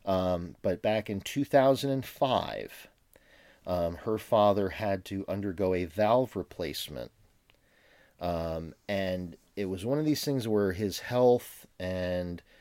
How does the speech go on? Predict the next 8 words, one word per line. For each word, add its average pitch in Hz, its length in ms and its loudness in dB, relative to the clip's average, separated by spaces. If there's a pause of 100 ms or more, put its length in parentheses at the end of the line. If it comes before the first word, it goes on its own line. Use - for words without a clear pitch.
(260)
the 87 80 -8
situation 104 760 -2
with 101 220 -2
his 92 440 -6 (380)
heart 113 280 0
condition 104 680 -2
and 98 80 0
everything, 95 640 -2